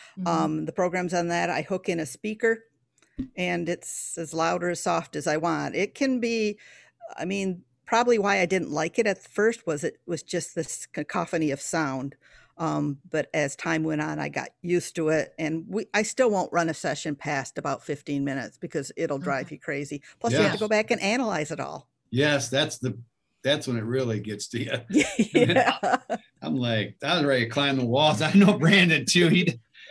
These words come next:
Speaker 3: he didn't really care for that. Them long s-, spirit box sessions.
Speaker 2: No,
Speaker 3: Yeah.
Speaker 2: and, and, and the things, what'll happen in 'em, uh, I mean, they'll, they'll pop in and then they'll pop out, and they'll pop in and pop out. And there seems to be a warm up period too.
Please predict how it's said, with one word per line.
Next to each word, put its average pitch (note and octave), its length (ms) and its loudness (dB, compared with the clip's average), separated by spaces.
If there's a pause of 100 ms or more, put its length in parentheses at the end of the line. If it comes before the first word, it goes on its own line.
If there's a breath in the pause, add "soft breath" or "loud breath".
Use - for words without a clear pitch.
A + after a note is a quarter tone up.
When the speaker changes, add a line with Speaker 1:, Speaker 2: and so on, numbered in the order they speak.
(180 loud breath)
Speaker 3:
he F3 80 4
didn't F#3+ 180 4
really D#3 180 2
care D#3 220 2
for C3+ 160 -2
that. C3 220 2
Them D3 160 2
long D#3 340 4
s-, - 180 -6 (340 loud breath)
spirit D#3+ 560 0
box B2+ 360 0
sessions. A#2+ 640 -2 (920 soft breath)
Speaker 2:
No, E3+ 340 4
Speaker 3:
Yeah. F3+ 80 2
Speaker 2:
and, F#3+ 180 -4
and, G#3 340 -2 (320)
and A3 160 0
the A3 60 0
things, C4 380 2
what'll G#3 420 2
happen B3 420 2
in F3 120 2
'em, F3+ 120 -2
uh, E3+ 280 -2
I G3 40 -6
mean, F#3 220 -2
they'll, F3 220 2 (460)
they'll F3 140 0
pop A3 360 0
in G3+ 160 0
and G3 120 -4
then F#3 100 -4
they'll F3+ 100 -2
pop E3+ 280 -4
out, D#3+ 260 -4
and D3+ 80 -12
they'll - 80 -10
pop E3 280 -6
in E3 100 -4
and D#3+ 120 -6
pop E3 240 -6
out. D#3+ 140 -4
And F3 60 -8
there F3 80 -4
seems A3+ 300 -6
to G#3 100 -8
be F#3 100 2
a E3+ 60 2
warm E3+ 380 0
up - 160 -4
period D3 480 -2
too. C#3+ 320 -2